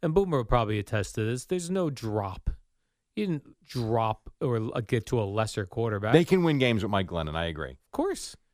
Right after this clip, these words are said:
Speaker 1: 'Cause you know what? They're gonna, not gonna try to run him outside and get him killed.
Speaker 2: <laughs> Let's, let me ask you this
Speaker 1: They're gonna
Speaker 2: question.
Speaker 1: pocket passer him.
Speaker 2: Could they lose more games with him? <laughs>
Speaker 1: No.
Speaker 2: Right.
Speaker 1: Right.
Speaker 2: It's not
Speaker 1: Have
Speaker 2: like
Speaker 1: they
Speaker 2: Daniel
Speaker 1: pa-
Speaker 2: Jones has had, uh, perfect seasons.
Speaker 1: Have they paid Daniel Jones yet?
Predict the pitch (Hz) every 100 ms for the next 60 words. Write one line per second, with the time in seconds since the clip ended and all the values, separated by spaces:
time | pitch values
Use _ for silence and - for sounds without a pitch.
0 | _ - 160 165 185 247 226 196 185 175
1 | 190 175 185 156 180 160 127 117 127 170
2 | 143 160 151 - 175 180 135 131 131 123
3 | - 185 135 143 - 135 117 135 131 -
4 | 127 - 107 135 87 - 175 147 - 131
5 | 113 120 104 95 - _ _ 131 110 104
6 | 117 196 127 101 90 87 80 76 82 92
7 | - - - - - - - - 185 208
8 | 339 285 120 135 - 170 135 107 - -
9 | - 156 311 - - _ _ _ - -
10 | 147 180 202 175 - 165 160 143 127 151
11 | 127 107 120 113 107 113 - 151 127 -
12 | 143 120 78 78 185 196 277 339 226 254
13 | 226 247 254 247 254 254 247 254 254